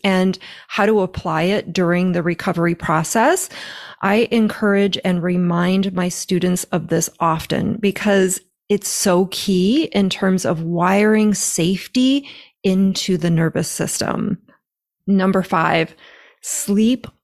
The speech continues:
always wins in the end. Your body will always give you enough core sleep to survive. And while I know that's not always ideal, there is something comforting in knowing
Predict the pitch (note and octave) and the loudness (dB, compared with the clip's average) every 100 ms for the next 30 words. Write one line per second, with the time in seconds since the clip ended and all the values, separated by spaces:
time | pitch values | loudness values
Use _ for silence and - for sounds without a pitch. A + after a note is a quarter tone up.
0 | _ F#3 F#3 F#3 G3 F#3+ E3+ D#3+ E3+ E3+ | _ 0 0 2 0 0 -4 -2 0 0
1 | E3+ E3 - E3+ E3 D#3+ - - D3 - | 0 -2 -6 -2 -2 -2 -2 -2 -2 -4
2 | - _ - F#3 F3+ G#3 G#3 G3 F3+ F#3+ | -6 _ -2 0 2 2 2 0 0 2
3 | F#3+ G3+ G3 - - - G#3+ G3 - G#3 | 2 0 -2 -14 -16 -2 0 0 0 2
4 | A3 A3+ A3 A3 G3+ F3+ F#3+ F#3 - F3 | 4 4 2 0 0 2 2 2 0 2
5 | F#3 F#3 G3+ - - - - F#3+ F#3 F#3 | 2 4 2 -2 -12 -10 -2 0 2 0
6 | - - F3 E3+ - - - - _ - | -2 -6 -2 -2 -2 -16 -20 -20 _ -4
7 | - F3 F3+ E3 D#3+ E3 - - E3 - | -2 0 0 0 0 0 0 -2 -4 0
8 | G3+ G3+ G3+ G3 G3 G3 F#3+ G3 G3 G#3+ | 2 4 4 2 2 2 4 4 4 2
9 | G#3+ G#3 G3 E3+ - E3+ E3+ D#3+ - F3+ | 0 -2 -2 -2 0 2 0 -2 -4 -4
10 | E3 E3 G#3+ A3 A3 A3 - - - G#3+ | -4 0 2 4 2 0 -8 -8 0 2
11 | - F#3+ - - A3+ A3+ G#3+ G3+ - G3+ | 2 -2 -2 0 0 2 0 0 0 0
12 | F#3+ G3 F#3+ F3+ F#3 G3 F#3 F#3 F#3+ F#3 | 2 2 2 2 0 2 4 4 4 2
13 | F#3 F3 F3 | 2 2 0